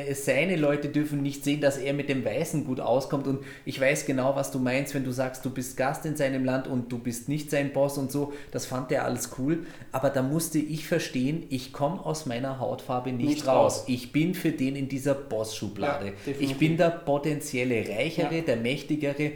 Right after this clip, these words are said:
Speaker 1: der den jederzeit über die Klinge springen lässt.
Speaker 2: Genau.
Speaker 1: Ja?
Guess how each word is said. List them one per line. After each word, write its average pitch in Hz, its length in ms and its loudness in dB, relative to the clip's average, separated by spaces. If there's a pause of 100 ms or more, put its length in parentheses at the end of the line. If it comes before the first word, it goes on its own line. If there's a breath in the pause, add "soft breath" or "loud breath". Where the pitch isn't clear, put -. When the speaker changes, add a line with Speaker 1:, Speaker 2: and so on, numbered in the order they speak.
(220 loud breath)
Speaker 1:
der 123 120 2
den 127 200 0
jederzeit 139 600 0
über 139 120 -4
die 135 100 -2
Klinge 107 280 -4
springen 92 340 -10
lässt. - 440 -12
Speaker 2:
Genau. 139 320 -2 (100)
Speaker 1:
Ja? 131 260 -6